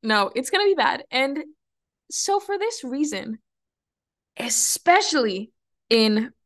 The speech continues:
romantic situations, you should be your most authentic self. Why do you want someone to like you if they don't even know who you are, you know? Like, if you're showing yourself as this insincere, this not true to you person, they're gonna fall in love with some idea that you've created.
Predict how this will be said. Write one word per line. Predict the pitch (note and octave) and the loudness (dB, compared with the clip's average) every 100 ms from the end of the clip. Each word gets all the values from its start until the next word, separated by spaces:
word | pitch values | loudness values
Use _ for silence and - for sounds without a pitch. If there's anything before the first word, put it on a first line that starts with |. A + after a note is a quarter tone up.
| - | -4
romantic | A3 A3 G#3+ A3 C#4 C4 | 0 2 2 -2 -4 -6
situations, | - G#3+ A#3+ F#3 - - A3+ - _ _ _ _ _ - | -4 -4 -2 -2 -4 -10 -14 -20 _ _ _ _ _ -8
you | C4 | -6
should | - F#4 D#4+ | -4 -6 -2
be | D#4 | -2
your | D#4+ | -2
most | D4 D4 D4 | -6 -8 -8
authentic | - D4 D4 D4+ - | -10 -8 -10 -10 -12
self. | F4 E4+ - - _ _ _ _ _ _ _ _ | -6 -6 -6 -12 _ _ _ _ _ _ _ _
Why | C4 D4+ | -2 0
do | |
you | A#4+ G#4+ | 2 0
want | F#4+ | 0
someone | F4 F#4 F#4 | -2 -2 -2
to | D#4 | 0
like | D4 D#4 | 0 0
you | B3+ A3 - | -2 -2 -2
if | C4 | -4
they | C#4 | -2
don't | B3 C4 | 0 0
even | E4+ E4 | -2 -2
know | B3 | -2
who | B3+ B3 | -4 -6
you | B3 D#4 | -4 -2
are, | A#3+ | -2
you | F#3+ F#3+ | -4 -6
know? | G3 B3 - - | -6 -8 -8 -4
Like, | A#3 | 0
if | D4 | 2
you're | E4 | 0
showing | - C4+ E4 | 0 -2 0
yourself | C#4+ C4 A3+ A3+ | 0 0 -2 -2
as | G#3+ G#3 | -4 -2
this | G#3+ - | -4 -4
insincere, | A#3 - A3+ A3+ A3+ A3+ A3+ - - | -6 -4 -6 -4 -2 -2 -4 -8 -2
this | A#3+ A#3 | 0 2
not | A3 A#3 B3+ - | 4 2 0 -6
true | - A#3+ A#3+ A#3+ | -4 -2 -2 -4
to | A3 | -4
you | G3+ A3+ G#3 | -2 -2 0
person, | - B3 - G3+ A3 _ _ _ _ _ _ | 2 0 0 -8 -10 _ _ _ _ _ _
they're | - | -4
gonna | B3 D#4 | -2 2
fall | A#3+ B3+ | 4 4
in | B3 | 6
love | A3+ A3+ | 4 4
with | A3+ | 0
some | A3+ A3 | -4 -4
idea | G#3 F#3 G#3+ G#3 | -4 -2 2 2
that | F#3+ | 0
you've | G3 G3 | -4 -6
created. | - F#3 F#3 - | -2 0 -2 -8